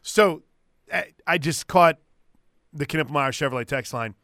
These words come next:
four oh five, six five one, three four three nine. The, uh, very first text in recapping the Taylor Tatum situation was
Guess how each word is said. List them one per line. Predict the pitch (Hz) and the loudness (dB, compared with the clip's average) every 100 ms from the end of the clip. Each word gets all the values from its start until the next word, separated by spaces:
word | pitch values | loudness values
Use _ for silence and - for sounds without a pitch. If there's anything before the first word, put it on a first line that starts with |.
| _ _ | _ _
four | - 156 | -4 0
oh | 135 | 0
five, | - 131 127 | 0 -2 -4
six | 139 - | -8 -6
five | 135 120 | -6 -6
one, | 123 120 | -6 -8
three | 113 131 | -8 -10
four | 117 131 123 | -8 -8 -8
three | 113 127 117 | -8 -10 -8
nine. | 131 120 95 _ _ _ _ _ _ - | -6 -6 -8 _ _ _ _ _ _ -8
The, | 117 143 131 117 117 _ | -2 -2 -2 -4 -10 _
uh, | 123 113 120 | -8 -8 -4
very | 160 170 | 0 0
first | 156 156 135 | 0 -4 -4
text | - 156 - | -4 -6 -4
in | 147 | -8
recapping | 131 127 147 135 135 131 | -6 -6 -6 -6 -6 -8
the | 123 | -8
Taylor | 113 139 131 120 | -8 -6 -6 -4
Tatum | 175 180 156 | -2 -2 -2
situation | - 135 135 123 123 - 127 | -8 -10 -8 -6 -8 -8 -6
was | 127 123 117 - | -4 -4 -4 -10